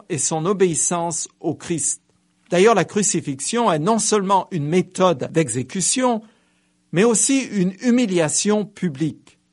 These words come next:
Les versets qui suivent se composent de quatre propositions étayant la déclaration principale que Jésus vient de faire.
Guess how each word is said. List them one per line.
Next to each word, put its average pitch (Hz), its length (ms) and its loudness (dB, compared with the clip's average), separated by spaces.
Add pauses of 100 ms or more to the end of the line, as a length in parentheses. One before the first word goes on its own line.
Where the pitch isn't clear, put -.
(100)
Les 156 100 0
versets 196 420 2
qui - 180 -6
suivent 208 540 -2
se - 180 -2
composent 196 720 -2
de 151 100 -2
quatre 240 460 -4
propositions 160 1040 -4
étayant 214 720 0
la 156 120 -2
déclaration 208 800 0
principale 190 840 -4
que 143 120 -6
Jésus 160 460 -2
vient 151 200 -4
de 120 100 -6
faire. - 480 -10